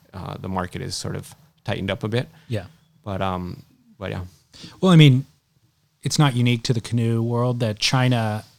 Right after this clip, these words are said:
Speaker 2: is notorious for, you know, stealing, quote, or borrowing I P and then just replicating something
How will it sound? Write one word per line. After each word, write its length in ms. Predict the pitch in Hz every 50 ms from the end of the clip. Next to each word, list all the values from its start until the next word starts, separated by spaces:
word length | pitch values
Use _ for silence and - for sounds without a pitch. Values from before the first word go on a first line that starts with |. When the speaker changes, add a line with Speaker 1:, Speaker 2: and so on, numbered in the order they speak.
| _
Speaker 2:
is 140 | - 117 -
notorious 460 | 139 123 104 - 127 117 113 110 107
for, 400 | - - 123 113 107 104 104 104 - _ _ _ -
you 80 | 131
know, 280 | 117 107 107 104 98 90 - - - _ _ _ _ _
stealing, 760 | - - - - 143 139 135 127 123 127 123 131 139 135 -
quote, 400 | - - - 135 127 123 127 -
or 80 | 127 113
borrowing 540 | 110 113 120 113 120 123 123 117 117 120 117 117 -
I 180 | 127 127 120
P 460 | 113 - - 131 127 123 120 117 113 - _ _ _ _ _ _ _ _
and 120 | - 127 120
then 80 | 120
just 220 | 110 117 110 - -
replicating 600 | 127 113 - 123 110 - - 123 117 123 127 120
something 600 | - - 127 117 - - 127 131 135 135 131